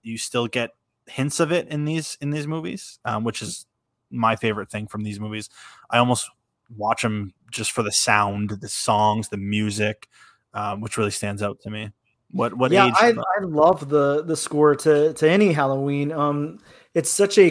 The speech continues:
Speaker 2: cool, simple score that John Carpenter came up with there. I actually, uh, me and a friend used to run, like, a D and D campaign, and, like, that's what we would be playing while <laughs> we were playing D and D. We
Speaker 1: That's
Speaker 2: would just
Speaker 1: sweet.
Speaker 2: put the,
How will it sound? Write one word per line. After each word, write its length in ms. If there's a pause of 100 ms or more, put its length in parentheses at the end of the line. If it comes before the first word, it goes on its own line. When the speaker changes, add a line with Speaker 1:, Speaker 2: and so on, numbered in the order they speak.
(100)
Speaker 2:
cool, 340
simple 320
score 440
that 140
John 260
Carpenter 420
came 300
up 200
with 280
there. 460 (340)
I 80
actually, 720 (420)
uh, 140 (100)
me 240
and 80
a 60
friend 500
used 280
to 260
run, 320
like, 180
a 380
D 300
and 140
D 160
campaign, 640
and, 120
like, 160
that's 220
what 160
we 160
would 120
be 120
playing 480
while 240
<laughs> 60
we 60
were 140
playing 360
D 160
and 80
D. 200
We 140
Speaker 1:
That's 160
Speaker 2:
would 100
just 180
Speaker 1:
sweet. 160
Speaker 2:
put 220 (140)
the, 180